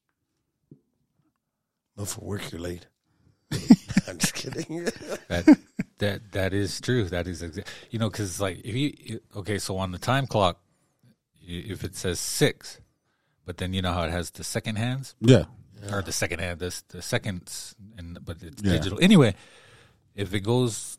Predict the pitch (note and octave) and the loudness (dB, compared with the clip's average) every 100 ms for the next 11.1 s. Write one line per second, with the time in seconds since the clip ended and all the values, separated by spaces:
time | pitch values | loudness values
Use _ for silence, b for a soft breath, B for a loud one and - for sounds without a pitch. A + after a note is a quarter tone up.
0 | _ - A2+ G2+ G2+ F#2+ F2+ E2+ E2+ _ | _ -10 -4 -2 -2 -4 -4 -8 -12 _
1 | _ _ _ _ _ _ _ _ - - | _ _ _ _ _ _ _ _ -10 -4
2 | C3 - G2+ A2 A#2+ A#2+ G#2+ A#2 A2+ G#2+ | -4 -4 -4 -2 0 -2 -2 -2 0 0
3 | F2 F2+ F2+ - - A2 G#2 A2 - C3+ | -2 -4 -6 -6 -6 -4 -4 -4 -4 -6
4 | D3+ A#2+ - - _ _ _ _ - - | -6 -8 -14 -20 _ _ _ _ -18 -8
5 | F#2+ F#2 D2+ G#2 G2 D2 - _ _ _ | -4 -4 -4 -4 -2 -4 -12 _ _ _
6 | _ - F2+ D#2 D2+ D#2 G#2+ F#2+ F#2 - | _ -10 -8 -8 -10 -6 -6 -6 -10 -10
7 | G2+ - G2+ A2+ A#2+ G#2+ F2+ E2+ E2 E2 | -10 -6 -4 -2 -2 -4 -6 -6 -8 -6
8 | G2+ - - F#2+ F2 - G2 F#2 E2+ E2+ | -8 -10 -8 -6 -6 -6 -6 -8 -12 -10
9 | D#2 D#2+ D#2 D#2+ E2 F2 D#2 F2 F2+ - | -10 -10 -10 -8 -6 -6 -8 -6 -6 -6
10 | - _ _ - - - - - - A#2 | -14 _ _ -8 -6 -4 -6 -8 -6 -8